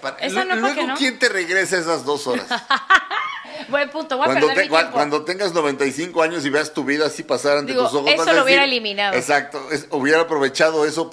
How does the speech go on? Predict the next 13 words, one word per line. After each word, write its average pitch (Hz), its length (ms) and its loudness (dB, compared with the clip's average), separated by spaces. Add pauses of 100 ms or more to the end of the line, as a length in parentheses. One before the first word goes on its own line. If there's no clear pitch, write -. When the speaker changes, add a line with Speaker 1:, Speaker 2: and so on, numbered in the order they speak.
Speaker 1:
este, 117 340 -4 (640)
no 123 200 -2
sé, 123 260 -2
para 104 260 -2
leer 101 220 0
el 117 120 -6
T 104 120 -4
V 92 120 -4
Notas 92 500 -6
o 85 60 -4
a-, 101 380 -2 (560)
cualquier 127 380 0
Speaker 2:
Guau. 294 100 2